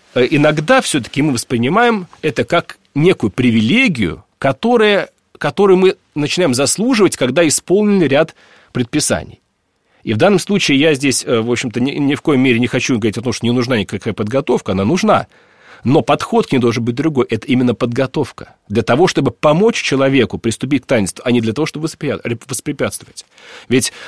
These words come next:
эм, часто мы видим именно ту ситуацию, когда человек говорит, что «я редко причащаюсь». Почему?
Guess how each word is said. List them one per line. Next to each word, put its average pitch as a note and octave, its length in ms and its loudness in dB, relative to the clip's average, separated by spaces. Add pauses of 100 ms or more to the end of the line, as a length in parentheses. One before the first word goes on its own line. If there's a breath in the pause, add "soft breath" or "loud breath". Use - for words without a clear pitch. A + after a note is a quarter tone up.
эм, B2+ 380 4
часто G3 340 0
мы D3 140 2
видим D#3 280 0
именно C#3+ 200 0
ту D3+ 100 0
ситуацию, D#3+ 500 -2
когда C#3 200 0
человек D#3 260 -2
говорит, C3+ 240 0
что - 160 -4
«я F3 420 2
редко F3+ 280 0
причащаюсь». C#3 320 -4
Почему? D3 460 0